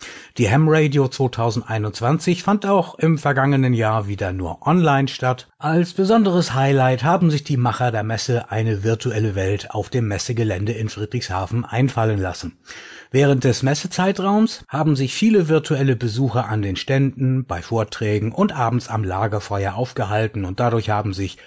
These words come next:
wenn auch nur virtuell, viele bekannte Rufzeichen getroffen. Für die Online-O-V-Treffen hat der V F D B bereits zweitausendzwanzig einen eigenen Big Blue Button Server angemietet.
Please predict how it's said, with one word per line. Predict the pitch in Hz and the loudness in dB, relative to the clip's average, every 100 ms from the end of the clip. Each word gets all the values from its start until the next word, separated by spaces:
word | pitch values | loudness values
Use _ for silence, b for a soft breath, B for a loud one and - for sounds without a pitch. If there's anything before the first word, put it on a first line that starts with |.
| B B | B B
wenn | 92 104 | -2 0
auch | 107 95 | 0 -2
nur | 113 90 | 0 0
virtuell, | 92 92 113 92 95 90 B | -4 -4 -6 -4 -4 -4 B
viele | - 254 233 | 0 4 6
bekannte | 175 139 104 104 | 4 2 0 0
Rufzeichen | 117 101 95 - 87 82 101 - | -2 -2 -6 -8 -8 -6 -8 -4
getroffen. | 151 - 101 - 78 _ _ B B B B | -6 -2 -6 -6 -14 _ _ B B B B
Für | - 156 | 2 4
die | 151 147 143 | 6 4 4
Online-O-V-Treffen | 151 208 208 202 180 170 160 156 - 156 151 139 117 | 4 4 4 4 0 2 2 0 0 -2 0 2 2
hat | 143 - | 0 -2
der | 135 | -4
V | - 131 123 | 0 0 2
F | 123 | 0
D | - 120 | 0 0
B | 117 113 | 2 0
bereits | 120 104 113 - | 0 -2 -4 -6
zweitausendzwanzig | 110 107 104 101 107 127 - 123 139 113 87 - B B | -4 -4 -2 -6 -2 -2 0 0 2 0 -4 -10 B B
einen | - 117 117 113 | -2 2 2 0
eigenen | 107 110 110 110 110 113 113 110 | 0 0 2 2 2 2 0 -2
Big | - 104 - - | -2 -2 -2 -8
Blue | 110 113 104 | 0 0 0
Button | 101 120 - 123 | -2 -2 0 -2
Server | - 104 95 92 95 90 | 0 -2 0 0 -2 -2
angemietet. | 98 92 95 92 87 90 - | -6 -4 -4 -4 -4 -10 -14